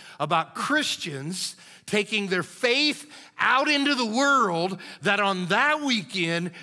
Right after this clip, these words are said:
your movie goes live that features a custodian in your church who's now a movie star." Now, what that does not mean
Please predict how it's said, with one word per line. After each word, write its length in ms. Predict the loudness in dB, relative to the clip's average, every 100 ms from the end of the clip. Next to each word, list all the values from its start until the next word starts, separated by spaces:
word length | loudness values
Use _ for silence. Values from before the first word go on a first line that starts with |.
| -8
your 240 | 0 2
movie 640 | 2 4 6 6 6 2 0
goes 380 | 0 0 0 -2
live 560 | 0 2 2 0 -2 -8 -10 -2
that 160 | -2
features 720 | -2 0 0 0 0 -2 -2 -8 -8 -2
a 100 | -2
custodian 1300 | 0 0 0 -4 0 4 4 4 2 2 2 0 -6 -6 -2
in 180 | 0
your 200 | 2 2
church 760 | 2 0 4 4 6 2 -2 -10 -10 -6
who's 220 | 0 0 0
now 260 | 2 2
a 60 | 2
movie 400 | 4 2 2 -2
star." 540 | -2 -2 -4 -4 -12 -20 _ _ _ _ _ _ _ _ _ -12 -2
Now, 160 | 2
what 140 | 2 2
that 300 | 0 0 2
does 360 | 4 2 0 0
not 260 | 0 0
mean 520 | -2 0 0 0 -2